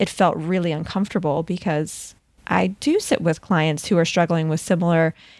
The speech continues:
experiences, and sometimes their bodies are similar to mine and sometimes they're not, but there's a similar conversation going on. And,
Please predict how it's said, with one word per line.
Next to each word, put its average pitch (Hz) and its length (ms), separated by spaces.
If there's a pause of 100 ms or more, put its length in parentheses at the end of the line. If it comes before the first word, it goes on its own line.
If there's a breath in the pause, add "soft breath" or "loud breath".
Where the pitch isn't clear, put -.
experiences, 180 1040
and 165 580
sometimes 220 540
their 185 140
bodies 170 360
are 165 80
similar 247 340
to 226 100
mine 202 180
and 180 120
sometimes 175 360
they're 165 80
not, 185 320
but 190 160 (320 soft breath)
there's 185 160
a 190 80
similar 196 320
conversation 170 580
going 156 220
on. 156 240
And, 165 220